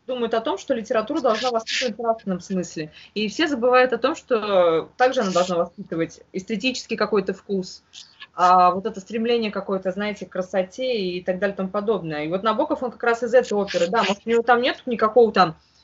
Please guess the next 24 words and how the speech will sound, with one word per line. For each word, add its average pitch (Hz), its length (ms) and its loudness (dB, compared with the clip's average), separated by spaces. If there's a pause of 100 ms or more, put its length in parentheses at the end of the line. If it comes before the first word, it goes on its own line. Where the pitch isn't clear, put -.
(260)
а, 170 360 4
героя 233 380 8
в 196 40 -6
заломах, 208 760 0
э, 175 120 0
до 165 120 -6
которого 196 340 -6
там 196 220 -4
нужно 196 260 -6
дорасти, 196 540 -4
но 170 180 -6
у 180 60 -8
него 196 240 -2
есть 233 240 -6
очень 220 220 -10
многое 208 280 -6
другое, 190 640 -2
чего 190 220 -6
нет 202 240 -6
у 202 40 -8
других, 190 340 -8
допустим, 156 420 -8
писателей 160 560 -8
наших. 170 340 -10